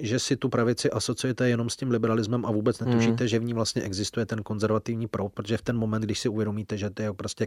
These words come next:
Speaker 1: extenze toho konzervatismu, tak to vlastně ten smysl začne dávat, jo. Pozor, tady je důležitý zdůraznit jednu věc, kterou bych měl zdůraznit v každém vlastně z těch dílů, ale neudělal jsem to. Konzervativci nejsou fašisté,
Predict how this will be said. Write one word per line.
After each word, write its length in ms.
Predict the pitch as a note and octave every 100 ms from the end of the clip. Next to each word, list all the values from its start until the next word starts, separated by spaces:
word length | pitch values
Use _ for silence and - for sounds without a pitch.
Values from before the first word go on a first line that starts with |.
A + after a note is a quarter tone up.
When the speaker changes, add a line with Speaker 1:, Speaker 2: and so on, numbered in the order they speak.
| -
Speaker 1:
extenze 420 | A2+ - A2 A2
toho 180 | - A2+
konzervatismu, 680 | G2 G2 G2 F#2+ G2+ G2 G2+ - - -
tak 160 | A2+
to 120 | - A2
vlastně 260 | G2+ A2
ten 140 | G2+ G2
smysl 280 | G2+ -
začne 300 | F#2 F2 F#2+
dávat, 360 | E2+ D#2 D2+ - -
jo. 140 | G#2 A2 - - -
Pozor, 560 | A2+ F#2 F2 F2+ C3 - - - A2+
tady 160 | C3
je 60 | D#3
důležitý 440 | D3 B2+ A#2+ C#3+
zdůraznit 420 | B2 B2+ A#2+ C3+
jednu 200 | C3 C3
věc, 180 | B2+ B2
kterou 260 | - B2 A#2
bych 240 | G#2+ A2+
měl 160 | A#2+ A#2+
zdůraznit 400 | A2+ A#2 B2 A2+
v 60 |
každém 480 | - F#2 G#2 A#2 A#2 A2
vlastně 380 | G#2+ G#2 A#2+ A2
z 60 |
těch 160 | - A2+
dílů, 240 | A2 A#2
ale 120 | A#2
neudělal 400 | A#2 A2 G#2+ G2+
jsem 200 | F#2+ G#2
to. 160 | G2 A2 - - -
Konzervativci 640 | B2 B2 B2+ C3 - B2+ -
nejsou 400 | A2 G#2 G#2+ A2
fašisté, 560 | G#2+ - G2 - -